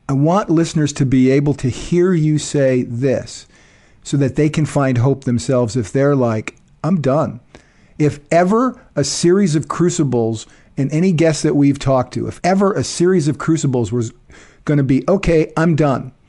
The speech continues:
I can't do this. I keep running into brick walls. No matter what I do, I'm gonna give up." Why didn't Trent give up?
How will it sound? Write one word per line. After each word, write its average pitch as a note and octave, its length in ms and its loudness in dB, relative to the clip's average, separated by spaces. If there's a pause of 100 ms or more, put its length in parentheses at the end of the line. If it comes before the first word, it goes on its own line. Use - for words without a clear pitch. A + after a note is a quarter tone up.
(160)
I C#3 100 0
can't F3 380 0
do D3 180 2
this. A2 380 -6 (180)
I F3 80 -2
keep G3 320 0
running F3+ 240 2
into E3 160 2
brick C#3+ 300 0
walls. B2+ 280 2
No C3 60 0
matter A#2+ 240 0
what C#3 280 0
I D3+ 120 4
do, C3 240 2
I'm B2 100 -2
gonna C3+ 200 0
give A#2 260 0
up." - 240 -6 (240)
Why D3+ 460 2
didn't E3+ 560 0 (380)
Trent D#3 580 0 (440)
give D3 240 4
up? - 280 0